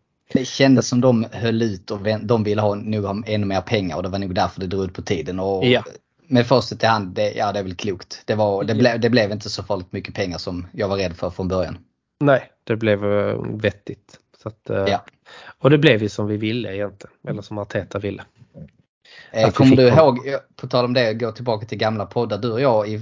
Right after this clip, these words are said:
Speaker 1: förra säsongens säsongssummering så sa vi båda två enades att kan vi få Ödegård för tjugofem miljoner pund, då ska vi
Speaker 2: Mm.
Speaker 1: ta honom.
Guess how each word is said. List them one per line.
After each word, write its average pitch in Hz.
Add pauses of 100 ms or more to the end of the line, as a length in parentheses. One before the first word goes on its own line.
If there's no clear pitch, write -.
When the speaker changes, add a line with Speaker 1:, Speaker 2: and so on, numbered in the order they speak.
Speaker 1:
förra 120
säsongens 107
säsongssummering 95
så 107
sa 113
vi 110
båda 110
två 113
enades 101
att 92 (600)
kan 120
vi 120
få 123
Ödegård 120
för 113
tjugofem 120
miljoner 110
pund, 110 (360)
då 113
ska 147
vi 143
Speaker 2:
Mm. 151
Speaker 1:
ta 107
honom. 95